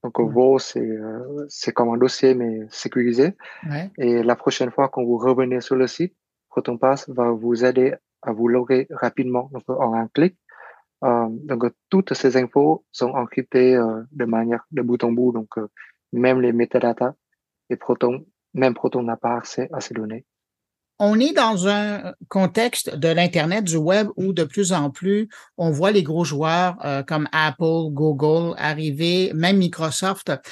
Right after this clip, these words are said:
Speaker 2: arriver avec des offres de contournement des mots de passe. Microsoft a été le premier à le faire, euh, Google maintenant le fait, Apple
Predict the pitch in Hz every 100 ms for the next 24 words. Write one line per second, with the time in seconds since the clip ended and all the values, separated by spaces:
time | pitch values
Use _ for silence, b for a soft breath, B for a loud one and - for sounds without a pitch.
0 | B B 165 170 170 160 214 220 160 180
1 | - 151 156 135 185 214 - 156 156 151
2 | 160 185 185 202 170 165 175 151 135 123
3 | 135 131 - - _ B B 165 170 165
4 | - 220 190 170 175 170 160 165 185 160
5 | 143 120 185 214 208 - 143 156 160 175
6 | 180 160 139 170 165 147 - 185 202 165
7 | 160 151 185 180